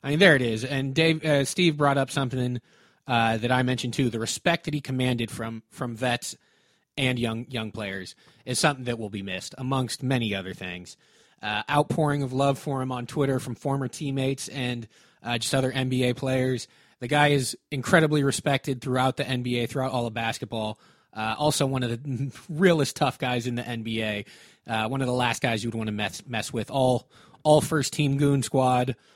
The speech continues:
all first team back alley. Uh, but like, like Bob Myers said, also one of the, the kindest people you could ever meet. So shout out David West on a great career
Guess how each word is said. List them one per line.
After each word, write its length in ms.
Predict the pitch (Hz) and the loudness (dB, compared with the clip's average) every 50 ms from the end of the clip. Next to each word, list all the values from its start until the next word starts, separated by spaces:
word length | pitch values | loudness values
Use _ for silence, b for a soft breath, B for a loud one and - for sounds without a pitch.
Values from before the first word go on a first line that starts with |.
| b b b b | b b b b
all 200 | - 143 135 127 | 4 6 6 6
first 280 | - - 139 127 - - | 6 4 0 0 0 0
team 220 | - 131 127 120 | -2 -2 -2 0
back 260 | 117 123 117 120 - | 0 0 0 0 -2
alley. 440 | 123 113 110 113 113 110 107 107 - b b b b b b b | -2 -6 -4 -4 -6 -6 -8 -8 -12 b b b b b b b
Uh, 240 | 110 107 110 110 | -4 -2 -2 -2
but 300 | 101 101 117 113 117 - _ | -2 -2 -2 -2 -2 -2 _
like, 280 | - 127 123 123 110 - _ - _ _ _ - | -4 -2 -2 -2 -2 -4 _ -20 _ _ _ -8
like 260 | 131 127 127 117 - | -4 -4 -4 -2 0
Bob 180 | - 120 117 110 | 0 -2 0 0
Myers 320 | 117 113 113 110 104 - | 0 -2 0 -2 -2 -4
said, 160 | - 117 110 | -6 -6 -4
also 240 | 113 113 - - 117 | -4 -6 -6 -6 -6
one 180 | 110 110 110 110 | -4 -4 -4 -4
of 60 | 104 | -4
the, 160 | 110 110 104 | -6 -8 -8
the 100 | 104 113 | -8 -10
kindest 380 | - - 113 110 101 98 - - | -6 -4 -4 -4 -4 -6 -8 -6
people 280 | 113 101 - 101 101 | -8 -8 -6 -8 -8
you 100 | 98 98 | -8 -8
could 120 | - - 98 | -8 -8 -8
ever 160 | 98 92 95 | -8 -8 -10
meet. 240 | 95 92 87 87 - _ _ _ _ b b b b b b b | -12 -12 -12 -12 -14 _ _ _ _ b b b b b b b
So 140 | - 117 107 | -8 -6 -4
shout 240 | - - 135 135 | 0 0 2 2
out 160 | 131 123 127 123 | 2 0 -2 -2
David 260 | 131 123 117 120 120 | -4 -4 -4 -4 -4
West 300 | 117 117 113 113 - 127 | -2 -2 -2 -4 -4 -6
on 100 | 110 104 | -8 -8
a 20 | |
great 280 | 101 101 123 123 123 - | -6 -4 -4 -4 -2 -2
career 500 | - 120 117 113 113 113 113 113 107 | -4 -4 -2 -2 -2 -2 -2 -2 -4